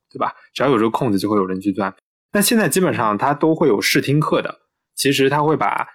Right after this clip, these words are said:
比如说十节课，它把前三节课的多少前多少分钟，或者说它会有一个发刊词，它会让你去试听。所以基本上我觉得这个，你去听这个人的语音语调，讲述的方式，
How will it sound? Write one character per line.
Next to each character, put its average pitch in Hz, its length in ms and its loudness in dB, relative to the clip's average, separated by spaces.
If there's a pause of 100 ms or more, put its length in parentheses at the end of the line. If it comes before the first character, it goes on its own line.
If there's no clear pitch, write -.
比 117 80 2
如 117 40 4
说 127 80 2
十 135 220 0
节 117 160 2
课， 110 180 -2
它 120 140 -2
把 110 140 0
前 104 460 -4
三 147 360 2
节 107 180 2
课 113 280 -2
的 - 340 -4
多 123 100 0
少 107 160 0
前 98 280 -4
多 117 100 0
少 104 100 2
分 107 200 -4
钟， 104 300 -2 (160)
或 143 120 2
者 107 120 2
说 113 240 -2
它 120 140 0
会 117 240 0 (120)
有 98 180 0
一 101 40 2
个 110 80 2
发 127 160 2
刊 139 220 0
词， - 200 -4 (340)
它 139 100 0
会 131 60 4
让 131 120 2
你 107 60 -2
去 117 100 0
试 110 180 0
听。 104 240 -6 (280)
所 190 80 2
以 180 40 0
基 220 120 0
本 247 140 2
上 131 120 -2
我 101 80 -2
觉 101 120 2
得 107 40 2
这 160 220 0
个， 113 180 0 (300)
你 120 80 -6
去 156 140 0
听 175 200 2
这 175 80 4
个 151 100 4
人 110 140 0
的 123 120 0
语 107 160 2
音 131 120 2
语 107 120 2
调， 120 220 0
讲 98 160 -4
述 135 140 -2
的 120 80 2
方 127 220 0
式， 127 260 -2